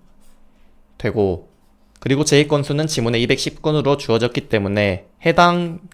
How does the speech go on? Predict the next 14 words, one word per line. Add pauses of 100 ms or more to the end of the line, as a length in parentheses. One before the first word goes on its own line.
(1600)
물성치들을
전부
계산기에
대입하면은
도수율은
백칠십오가
나오게
됩니다. (1300)
두
번째로
강도율을
구해줍니다. (600)
강도율의
공식은